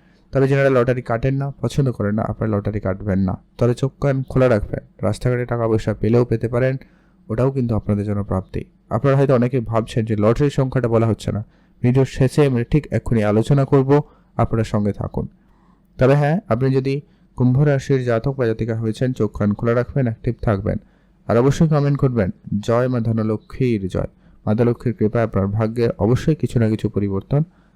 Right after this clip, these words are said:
আসবেই আসবে। এবারে আমরা আলোচনা করে দিচ্ছি, যারা লটারি কাটবেন সেক্ষেত্রে শুভ সংখ্যা এবং সময়টা কী রয়েছে। আপনি যদি মিথুন রাশির জাতক বা জাতিকা হয়েছেন, সেক্ষেত্রে আপনি যে লটারি কাটবেন, সেই লটারির সংখ্যার শেষে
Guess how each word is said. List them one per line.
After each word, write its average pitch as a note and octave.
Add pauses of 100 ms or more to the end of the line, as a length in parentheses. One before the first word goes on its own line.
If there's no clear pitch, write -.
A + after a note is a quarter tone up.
(140)
আসবেই G2
আসবে। - (100)
এবারে C#3
আমরা C3+
আলোচনা A2+
করে C3+
দিচ্ছি, C3 (480)
যারা B2
লটারি A#2
কাটবেন C3
সেক্ষেত্রে A#2+
শুভ A2+
সংখ্যা A2+
এবং B2+
সময়টা G2+
কী G2
রয়েছে। F#2+ (600)
আপনি D3+
যদি D#3
মিথুন B2
রাশির C#3+
জাতক B2+
বা B2+
জাতিকা A#2
হয়েছেন, A2+
সেক্ষেত্রে C3
আপনি B2
যে A#2
লটারি A2
কাটবেন, C3
সেই A2+
লটারির A2
সংখ্যার B2
শেষে C#3+